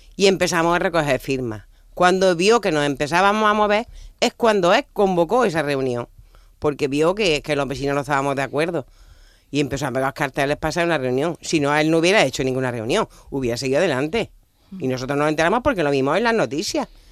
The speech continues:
que se puso para la foto en ese parque, después ya no se ha puesto más.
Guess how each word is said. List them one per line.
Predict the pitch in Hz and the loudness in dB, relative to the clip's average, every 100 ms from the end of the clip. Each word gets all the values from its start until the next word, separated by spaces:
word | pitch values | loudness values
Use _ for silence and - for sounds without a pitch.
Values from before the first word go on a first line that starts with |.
| - - | -20 -8
que | - 175 | -2 0
se | 165 | 0
puso | 131 135 143 | -2 -4 0
para | 170 | 0
la | |
foto | 226 175 226 277 | 2 0 2 0
en | |
ese | 160 156 | 0 -2
parque, | 135 117 - 113 | -4 -6 -4 -6
después | 104 117 | -4 -4
ya | 120 | -2
no | 147 | -4
se | 165 | -4
ha | |
puesto | 165 - | -4 -4
más. | 143 226 | -4 -4